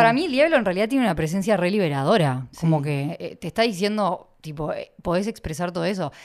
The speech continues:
Speaker 1: También me parece que tiene algo que ver con que le da valor al mundo de los sentidos, como que, bueno, no, no es como materialismo, sino que es, le estoy dando valor a ese mundo de los sentidos, tipo, le estoy dando valor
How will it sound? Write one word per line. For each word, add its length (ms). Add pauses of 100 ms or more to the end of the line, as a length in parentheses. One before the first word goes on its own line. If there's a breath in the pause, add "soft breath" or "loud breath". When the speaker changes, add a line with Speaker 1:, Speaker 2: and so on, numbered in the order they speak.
(140)
Speaker 1:
También 260
me 100
parece 240
que 80
tiene 340
algo 280
que 80
ver 180
con 280 (360 loud breath)
que 140
le 80
da 120
valor 400
al 180
mundo 220
de 60
los 120
sentidos, 420
como 240
que, 140
bueno, 280
no, 420 (360 loud breath)
no 100
es 140
como 260
materialismo, 1120
sino 340
que 180
es, 220 (260)
le 160
estoy 200
dando 260
valor 440
a 80
ese 180
mundo 220
de 80
los 120
sentidos, 440
tipo, 240
le 80
estoy 200
dando 180
valor 420